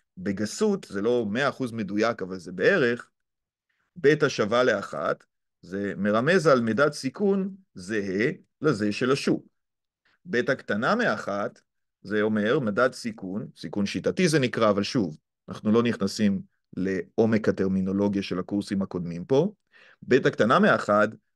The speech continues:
מדד סיכון נמוך מזה של השוק, ובטא שהיא גדולה מאחת, מדד סיכון גבוה מזה של השוק.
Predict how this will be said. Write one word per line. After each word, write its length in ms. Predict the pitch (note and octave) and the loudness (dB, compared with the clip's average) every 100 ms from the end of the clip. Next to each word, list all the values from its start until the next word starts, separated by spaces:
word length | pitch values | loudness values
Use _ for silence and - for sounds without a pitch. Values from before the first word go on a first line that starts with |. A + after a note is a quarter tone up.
| - | -4
מדד 220 | G2+ A#2+ | 0 0
סיכון 540 | - G#2+ C3 A2 F#2 - _ _ _ _ | -2 -6 -2 -2 -4 -10 _ _ _ _
נמוך 520 | G2 A2 C#3 G#2 - _ _ _ _ | -4 -2 0 -2 -6 _ _ _ _
מזה 280 | F#2+ F#2 A#2 | -8 -2 -2
של 180 | A#2 G2 | 0 -4
השוק, 480 | F2 D3+ - - _ _ _ _ _ _ _ | -2 0 0 -2 _ _ _ _ _ _ _
ובטא 1500 | - G2 D3+ G#3 A#3 _ _ _ _ _ _ - C#3+ C3+ G#2 E2+ - _ _ | -8 0 2 2 -2 _ _ _ _ _ _ 2 4 4 0 -6 -10 _ _
שהיא 200 | - G2 | -12 -8
גדולה 320 | F#2 G2 B2 G3+ | -6 0 2 4
מאחת, 600 | F3 A2 G#2 G#2 A2 - _ _ _ | 4 2 2 2 0 -6 _ _ _
מדד 260 | F#2+ G2 D3 | -2 2 2
סיכון 560 | - C3+ G#3 F3+ F3 F#3 _ _ - | 2 -6 -2 -2 -2 -6 _ _ -4
גבוה 380 | A#2 A2 D#3 D#3 | -2 4 4 4
מזה 460 | B2 G2+ A2 A2+ G#2+ _ _ - | 2 -2 -4 -4 -8 _ _ -12
של 260 | - G#2 | -2 0
השוק. 460 | G#2 - F#2 - | 0 -2 -6 -8